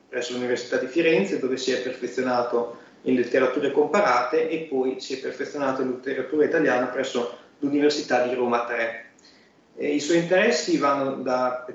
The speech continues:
da, da Petrarca, il petrarchismo, alla predicazione del pensiero cristiano del Medioevo al Rasci-, al Rinascimento,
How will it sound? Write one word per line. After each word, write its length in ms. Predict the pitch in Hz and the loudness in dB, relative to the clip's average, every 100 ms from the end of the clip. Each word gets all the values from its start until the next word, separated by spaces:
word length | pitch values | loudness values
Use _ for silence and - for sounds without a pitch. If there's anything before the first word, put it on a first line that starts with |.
| - | -14
da, 200 | - 127 131 | -6 -4 -2
da 80 | 127 | -2
Petrarca, 580 | 135 127 156 180 - - | -2 0 4 4 2 -2
il 80 | - | -4
petrarchismo, 1120 | - 139 147 - 196 208 160 135 123 117 - | -6 -6 -8 -8 0 0 2 0 0 -2 -8
alla 280 | 135 131 127 | -2 -2 -2
predicazione 680 | - 135 131 135 - 151 135 | -2 -2 -2 -2 0 2 2
del 100 | - | 0
pensiero 380 | 131 - 143 | -2 2 0
cristiano 420 | 120 131 - 131 123 | 2 -4 0 0 2
del 120 | 123 | 0
Medioevo 560 | 127 123 131 135 123 | 0 2 4 4 2
al 60 | 123 | 0
Rasci-, 300 | 127 - - | -2 -4 -8
al 180 | 127 127 | -4 0
Rinascimento, 920 | 131 131 147 175 202 156 - 117 - | 0 0 2 6 6 4 -2 -6 -8